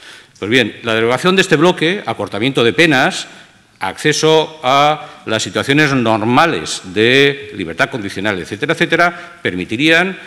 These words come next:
del colectivo de quinientos presos que hay hoy en día, o bien la excarcelación definitiva, o bien el acceso a situaciones de semilibertad, no he cuantificado el número,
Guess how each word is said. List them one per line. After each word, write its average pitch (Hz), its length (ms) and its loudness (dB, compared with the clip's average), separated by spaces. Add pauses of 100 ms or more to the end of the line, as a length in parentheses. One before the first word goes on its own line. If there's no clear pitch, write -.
(140)
del 123 400 0
colectivo 160 500 -2
de 143 60 -4
quinientos 131 380 -4
presos 127 320 -6
que 92 80 -4
hay 90 80 -2
hoy 85 160 -4
en 85 100 -4
día, 147 360 0 (600)
o 117 120 0
bien 175 220 4
la 175 80 2
excarcelación 147 680 -2
definitiva, 143 720 -2
o 117 120 -2
bien 151 180 2
el 151 120 0
acceso 139 340 -2
a 113 40 -6
situaciones 110 520 -4
de 92 80 -8
semilibertad, 131 680 -2 (560)
no 104 320 0
he 156 80 2
cuantificado 107 640 -2
el 110 120 -2
número, 147 420 2